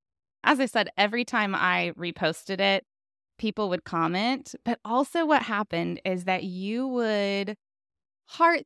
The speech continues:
things or you'd say, "Thank you, Emily." And truly, it was just those, like, subtle, kind responses that gave me the courage to ask you to do this. So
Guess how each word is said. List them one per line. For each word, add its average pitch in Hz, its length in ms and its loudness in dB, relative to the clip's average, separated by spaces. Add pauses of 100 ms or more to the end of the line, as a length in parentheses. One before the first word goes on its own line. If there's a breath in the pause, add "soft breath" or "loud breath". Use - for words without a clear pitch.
things 294 720 2
or 233 160 0
you'd 233 260 -2
say, 254 200 -2
"Thank 359 340 -6
you, 311 80 0
Emily." 269 520 2
And 226 220 -2 (120)
truly, 220 760 -2
it 226 100 0
was 214 220 -2 (160)
just 220 220 -8
those, 202 200 -6
like, 180 220 -6
subtle, 214 580 0
kind 196 480 -2 (240)
responses 196 760 -2
that 196 200 -2
gave 185 200 -8
me 180 100 -8
the 175 80 -10
courage 175 400 -10
to - 140 -8
ask 170 260 -12
you 190 80 -10
to 170 80 -10
do 156 240 -12
this. 285 200 -8 (960)
So 208 300 4